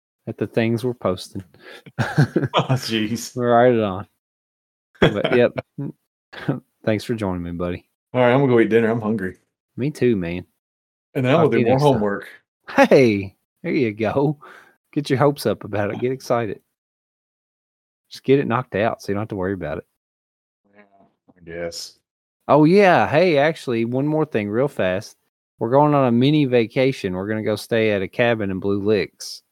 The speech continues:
Speaker 1: for a couple nights and just go hiking and stuff. So,
Speaker 2: Yeah.
Speaker 1: yeah, we got a
Speaker 2: Hopefully you
Speaker 1: deal
Speaker 2: don't see
Speaker 1: through.
Speaker 2: the fair-haired boy there.
Speaker 1: Oh, <laughs> God, dude.
Speaker 2: <laughs>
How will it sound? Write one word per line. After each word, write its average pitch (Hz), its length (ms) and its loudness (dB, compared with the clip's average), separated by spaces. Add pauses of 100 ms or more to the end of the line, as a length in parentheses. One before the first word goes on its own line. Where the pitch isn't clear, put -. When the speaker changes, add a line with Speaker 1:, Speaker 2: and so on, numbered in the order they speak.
(240)
Speaker 1:
for - 100 -14
a - 40 -20
couple 90 280 -4
nights - 480 -8
and 107 100 -6
just 92 160 -10
go 95 140 -2
hiking 95 420 -2
and 85 100 -14
stuff. 82 340 -10 (880)
So, - 200 -8
Speaker 2:
Yeah. 160 180 4 (560)
Speaker 1:
yeah, 104 140 -2
we 104 80 -2
got 117 60 6
a 113 100 6
Speaker 2:
Hopefully 113 160 4
you 117 40 10
Speaker 1:
deal 123 80 8
Speaker 2:
don't 117 80 4
see 120 280 4
Speaker 1:
through. 107 340 6
Speaker 2:
the 98 60 -8
fair-haired 117 600 4
boy 117 220 6
there. 98 380 0 (340)
Speaker 1:
Oh, 95 140 -6
<laughs> - 360 -2
God, 131 200 2 (160)
dude. 113 160 -4 (840)
Speaker 2:
<laughs> 156 80 -4